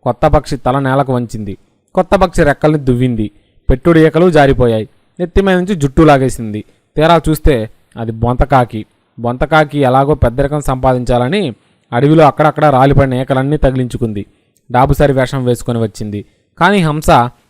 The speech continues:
తెలివితేటల వల్ల అసలు రంగు బయటపడింది. తర్వాత పక్షులు బొంతకాకిని అడవి నుంచి తరిమేశాయి. హంసను ఆనాటికి తమ పెద్దగా ఎంచుకున్నాయి. చంద్రుడు చాలా సంతోషించాడు. నాటికి నేటికి ఆ బొంతకాకి జాడ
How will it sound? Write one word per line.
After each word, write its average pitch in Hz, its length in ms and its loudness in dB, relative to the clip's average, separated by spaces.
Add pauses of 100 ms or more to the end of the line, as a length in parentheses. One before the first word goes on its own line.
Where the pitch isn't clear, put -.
(120)
తెలివితేటల 151 480 2
వల్ల 139 240 4
అసలు 147 240 2
రంగు 143 220 0
బయటపడింది. 110 640 -2 (380)
తర్వాత 131 300 0
పక్షులు 139 360 -2
బొంతకాకిని 135 480 -2
అడవి 131 180 -4
నుంచి 139 160 -8
తరిమేశాయి. 113 640 -2 (140)
హంసను 170 520 2 (240)
ఆనాటికి 120 440 0
తమ 131 180 0
పెద్దగా 123 380 0
ఎంచుకున్నాయి. 117 500 -4 (340)
చంద్రుడు 180 280 2
చాలా 147 220 6
సంతోషించాడు. 123 720 0 (300)
నాటికి 190 400 0
నేటికి 160 560 2 (240)
ఆ 120 80 4
బొంతకాకి 131 540 0
జాడ 131 420 2